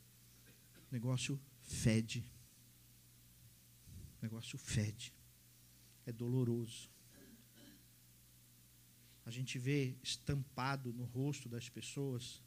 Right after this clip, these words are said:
a dor física e emocional. A coisa é,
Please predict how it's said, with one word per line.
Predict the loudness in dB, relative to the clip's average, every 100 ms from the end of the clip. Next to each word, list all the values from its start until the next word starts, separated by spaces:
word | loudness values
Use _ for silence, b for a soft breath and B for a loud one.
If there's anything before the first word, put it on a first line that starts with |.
| -20 b b b b b
a | -4
dor | 2 6 6 6 2 -8 -20 -20 -20 -20 -20 -20
física | -16 -8 0 2 2 0 0 -2 -4 -14 -20 -8
e | -2
emocional. | -2 -2 -4 -6 -6 -6 -10 -14 -20 -20 -20 -20 -20 -20 -20 -20 -20 -20 -20 -20 -20 -20 -20 -20 -20 -20 -20 -20 -20 -20 -20 -20 -20 -20 -20 -20 -20 -20 -20 -20 -20 -20 -20 -20 -20 -20 -20 -12
A | -10
coisa | -6 2 2 4 2
é, | 2 2